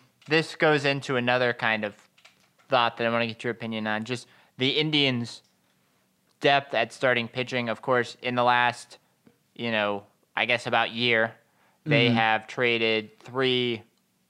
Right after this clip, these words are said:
Speaker 1: all-star level pitchers in Corey Kluber to the Rangers in the
Speaker 2: Yep.
Speaker 1: offseason, uh, Bauer to the Reds last season, and now Mike Clevinger, but still have one of the strongest,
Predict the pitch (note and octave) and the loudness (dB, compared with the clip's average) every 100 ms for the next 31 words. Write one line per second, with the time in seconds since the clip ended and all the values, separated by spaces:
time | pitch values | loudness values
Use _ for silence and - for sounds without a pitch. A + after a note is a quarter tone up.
0 | _ _ _ - C#3 C3 D3 C3 B2 B2 | _ _ _ 4 6 4 2 4 4 2
1 | A#2+ A2+ B2 A2 A2+ A#2 - - _ _ | 2 0 -2 0 0 -2 -4 -18 _ _
2 | _ - A#2 A2+ A2 - C3+ B2 - C3 | _ -6 -2 -2 -6 0 0 0 0 -2
3 | A#2+ B2+ A#2+ C3 A#2 A#2 A#2 A#2 A2 A2+ | 2 2 2 -2 0 0 0 -2 -4 -2
4 | A2 G#2+ A#2 A#2 A2 A2 A2+ F#2+ G2+ G#2 | 2 2 2 0 -4 -4 -4 -2 0 2
5 | A2 A#2 A2+ A2+ G#2+ A2+ G#2+ G#2+ G#2+ G#2 | 2 2 0 -4 -2 0 0 -2 -2 -2
6 | - G2+ G2 G2+ G2+ - _ - A2 A2 | -4 -14 -12 -14 -16 -20 _ -10 -2 -2
7 | A2 A2 - - B2 A2+ G2+ G2 G2 - | 0 -2 -2 -2 -2 -2 -6 -6 -6 -12
8 | _ A2+ G#2+ - C3 B2+ B2 B2 A2+ G#2+ | _ -10 -4 0 2 2 2 0 0 -2
9 | - A2+ A2+ A2 - - | 0 0 0 -4 -8 -20